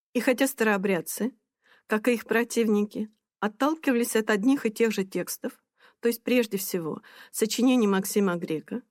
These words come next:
а также правил книжной справы эпохи патриархов Иосафа Первого и Иосифа, нововведения коренным образом изменили всё предшествующее мировоззрение.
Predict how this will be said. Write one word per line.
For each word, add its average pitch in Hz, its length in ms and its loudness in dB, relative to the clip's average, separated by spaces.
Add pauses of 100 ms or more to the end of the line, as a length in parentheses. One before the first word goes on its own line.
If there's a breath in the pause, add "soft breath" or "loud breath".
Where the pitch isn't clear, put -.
(360 loud breath)
а 208 100 -2
также 240 300 0
правил 269 400 2
книжной 240 420 2
справы 202 500 0
эпохи 233 300 -2
патриархов 208 720 0
Иосафа 202 500 0
Первого 190 460 -2
и - 160 -8
Иосифа, 190 540 -4 (640)
нововведения 247 800 4
коренным 269 460 4
образом 220 720 2
изменили 269 480 4
всё 302 280 0
предшествующее 214 840 0
мировоззрение. 190 720 0